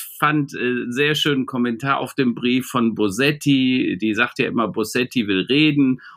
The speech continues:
Und die hat diesen Brief von Alice Schwarzer und Co, äh, Co. mit dem Skalpell ein bisschen seziert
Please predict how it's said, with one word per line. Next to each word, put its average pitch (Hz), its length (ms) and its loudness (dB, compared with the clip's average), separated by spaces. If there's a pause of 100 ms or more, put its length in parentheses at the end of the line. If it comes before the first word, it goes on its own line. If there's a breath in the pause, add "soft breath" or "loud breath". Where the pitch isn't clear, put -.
Und 120 200 0
die 113 80 -2
hat 143 200 -2
diesen 123 360 4
Brief 156 300 2
von 131 200 0
Alice 123 300 -2
Schwarzer 127 400 -4
und 113 100 -2
Co, 110 340 -4
äh, 104 380 2
Co. 113 280 0
mit 135 200 2
dem 120 160 2
Skalpell 139 800 0
ein 165 80 2
bisschen 127 380 0
seziert 127 840 0